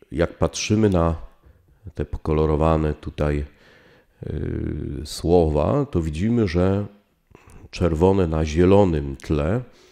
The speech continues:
mamy słowa zmartwychwstanie. I to zmartwychwstanie jest wspomniane wcześniej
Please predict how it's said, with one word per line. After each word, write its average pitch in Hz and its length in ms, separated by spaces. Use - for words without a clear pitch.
mamy 80 580
słowa 92 840
zmartwychwstanie. 85 1400
I 82 100
to 143 140
zmartwychwstanie 117 920
jest - 240
wspomniane 87 760
wcześniej 69 920